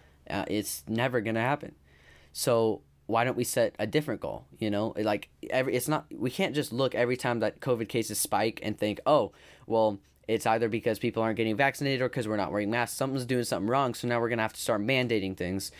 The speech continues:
and we're gonna have to start coming out with these new guidelines." No,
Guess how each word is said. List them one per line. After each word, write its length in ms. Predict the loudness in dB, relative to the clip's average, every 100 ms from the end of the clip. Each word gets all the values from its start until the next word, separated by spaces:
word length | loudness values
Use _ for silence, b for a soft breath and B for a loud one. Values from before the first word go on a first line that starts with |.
| B B
and 80 | -2
we're 60 |
gonna 100 | 0
have 140 | 0 -2
to 80 |
start 260 | -2 0 0
coming 260 | 0 0 0
out 120 | 0
with 100 | 0
these 160 | 0
new 140 | 0 2
guidelines." 560 | 2 2 -2 -8 -10 -4
No, 280 | -2 -2 -4